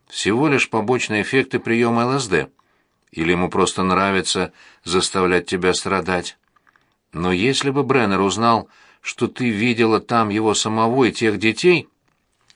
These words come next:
кто знает, что он мог бы сделать. Даже стань ему известно о самом факте твоих видений,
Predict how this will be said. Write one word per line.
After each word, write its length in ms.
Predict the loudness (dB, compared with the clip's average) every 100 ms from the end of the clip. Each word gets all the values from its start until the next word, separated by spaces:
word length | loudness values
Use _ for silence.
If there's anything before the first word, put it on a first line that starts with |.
| _ _ _ _ _ _ _
кто 300 | -8 0 0
знает, 440 | 2 0 0 -4 _ _ _
что 280 | -14 -6 0
он 100 | 2
мог 240 | 2 0 0
бы 140 | 0
сделать. 500 | 2 2 2 -2 -8 _ _ _ _ _ -4
Даже 260 | -2 0
стань 320 | -2 -2 -2
ему 220 | 0 0 -2
известно 460 | 0 0 0 -2
о 40 | -2
самом 340 | -2 -2 -4
факте 400 | 0 -2 0 -4
твоих 340 | 0 0 0 0
видений, 500 | 0 0 0 -4